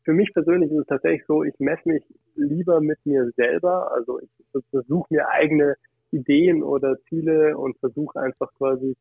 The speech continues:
immer mit mir selbst wieder zu vergleichen und festzustellen, ob ich besser werde, als dass ich mich mit anderen sozusagen so direkt messen muss. Aber das ist, glaub ich, einfach so ein bisschen meine,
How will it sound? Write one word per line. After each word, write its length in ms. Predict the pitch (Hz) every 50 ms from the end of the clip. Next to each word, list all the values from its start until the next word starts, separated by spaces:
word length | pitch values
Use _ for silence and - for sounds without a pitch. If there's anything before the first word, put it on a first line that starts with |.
| _ _ _
immer 500 | 151 156 151 156 156 - - 170 190 180
mit 100 | 170 151
mir 140 | 143 147 135
selbst 340 | 139 139 156 170 - _ -
wieder 180 | 170 160 151
zu 100 | - 170
vergleichen 540 | - 151 147 135 139 131 135 170 170 - 151
und 100 | 143 -
festzustellen, 460 | - 151 143 _ - - - 147 139 139
ob 80 | 135
ich 60 | - -
besser 320 | - - - - 165 151
werde, 220 | 151 156 156 151 - _
als 240 | - - 139 135 -
dass 180 | - 139 131 -
ich 100 | - -
mich 160 | - 139 - -
mit 200 | - 143 139 131 - _ _ _ _
anderen 600 | - 123 147 170 160 147 127 120 117 120 120 120
sozusagen 560 | 120 117 _ - 127 123 127 123 123 123 117
so 120 | 120 123
direkt 340 | 117 - 131 127 127 - -
messen 340 | 127 123 127 - - 131 127
muss. 180 | 127 147 170 - - - 156
Aber 240 | 151 143 131 123 131
das 120 | 127 127 131
ist, 140 | 151 139 -
glaub 160 | 147 131 123
ich, 40 | -
einfach 260 | 131 131 - 139 120
so 60 | - 135
ein 60 | 127
bisschen 320 | 143 147 _ - 143 135
meine, 480 | 131 127 127 123 127 127 123 127 127